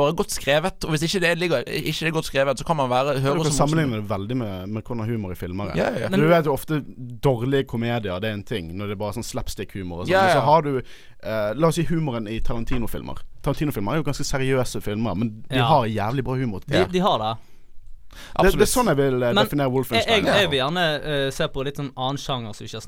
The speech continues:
Speaker 3: snakket om, eh, som, eh, heter pek og klikk-spill.
Speaker 1: Ja, men der går det også på skrivingen.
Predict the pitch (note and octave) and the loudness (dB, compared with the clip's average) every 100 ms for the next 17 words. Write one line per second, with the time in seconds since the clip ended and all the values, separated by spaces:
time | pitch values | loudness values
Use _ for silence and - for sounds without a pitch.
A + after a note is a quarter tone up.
0 | A2 - - G#2 - - A#2+ A2+ A2 A#2+ | -10 -10 -10 -10 -12 -12 -10 -8 -8 -10
1 | A2+ - - A2+ - - - - G3+ C#3+ | -10 -10 -10 -12 -12 -10 -8 -6 -6 -6
2 | - G#3 - - - - - - - - | -10 -10 -10 -10 -12 -12 -18 -14 -4 -2
3 | - - - - - - - - - D3 | 0 -2 -4 -4 -6 -6 -8 -8 -4 2
4 | G#3 G#3+ A#3+ G3 G#3 G3+ - G3+ G3+ A2+ | 2 2 0 2 2 2 2 2 0 -2